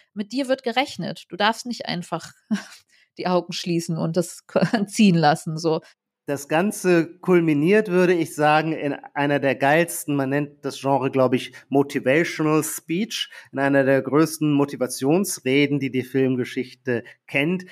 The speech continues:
Speaker 2: Die Motivational Speech geht eigentlich zurück, glaube ich, auf Heinrich den Fünften bei Shakespeare vor der Schlacht von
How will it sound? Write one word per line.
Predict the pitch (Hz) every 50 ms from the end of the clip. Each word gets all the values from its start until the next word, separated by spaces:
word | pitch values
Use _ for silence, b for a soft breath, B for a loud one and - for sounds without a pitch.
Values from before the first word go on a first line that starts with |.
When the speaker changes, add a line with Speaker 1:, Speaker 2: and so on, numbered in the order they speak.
| B B _
Speaker 2:
Die | 117 120 -
Motivational | 127 123 127 127 117 117 127 135 - - 110
Speech | - - - 139 139 - -
geht | 123 -
eigentlich | - 117 143 151 156
zurück, | - - 113 120 120 -
glaube | 123 120 113
ich, | 117
auf | 113 - 127
Heinrich | 120 117 110 -
den | 123 113
Fünften | - - 147 151 - - 117
bei | 104 107 -
Shakespeare | - 143 143 143 - - - 101 95 B B B B B
vor | - 117 113 92
der | 104
Schlacht | - - 123 117 110 - _
von | - 117 113 110 107